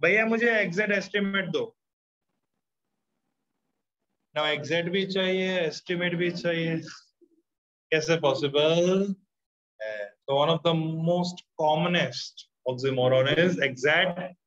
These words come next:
estimate. Estimate is a rough figure.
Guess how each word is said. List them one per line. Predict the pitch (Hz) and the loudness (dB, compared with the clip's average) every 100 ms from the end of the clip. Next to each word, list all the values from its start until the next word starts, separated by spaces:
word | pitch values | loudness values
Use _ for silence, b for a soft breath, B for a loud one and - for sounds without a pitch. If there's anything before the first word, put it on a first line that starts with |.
| _ _ _ - | _ _ _ -4
estimate. | 151 - - 120 110 123 - 147 | -4 -4 -4 -4 -4 -8 -8 -4
Estimate | 151 - 196 196 | -4 0 2 2
is | 208 202 | 2 2
a | 220 | 2
rough | 220 214 214 | 2 0 0
figure. | 202 160 135 | 0 2 0